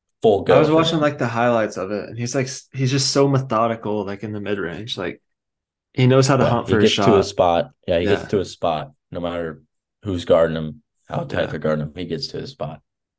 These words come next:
Speaker 2: Thought Martinelli was solid off the bench, too.
Speaker 1: Yes.
Speaker 2: I mean, they only played
Speaker 1: And
Speaker 2: eight
Speaker 1: Ryan
Speaker 2: guys.
Speaker 1: Langberg. Langberg,
Speaker 2: Yeah.
Speaker 1: he is, he is a great addition. Underrated addition in the Big Ten.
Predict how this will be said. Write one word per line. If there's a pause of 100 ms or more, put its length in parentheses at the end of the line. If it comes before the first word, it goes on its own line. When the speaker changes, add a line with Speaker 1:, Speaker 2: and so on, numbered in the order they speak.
(600)
Speaker 2:
Thought
Martinelli
was
solid
off
the
bench,
too. (640)
Speaker 1:
Yes.
Speaker 2:
I
mean,
they
only
played
Speaker 1:
And
Speaker 2:
eight
Speaker 1:
Ryan
Speaker 2:
guys.
Speaker 1:
Langberg. (760)
Langberg,
Speaker 2:
Yeah.
Speaker 1:
he (180)
is,
he
is
a
great
addition.
Underrated
addition
in
the
Big
Ten.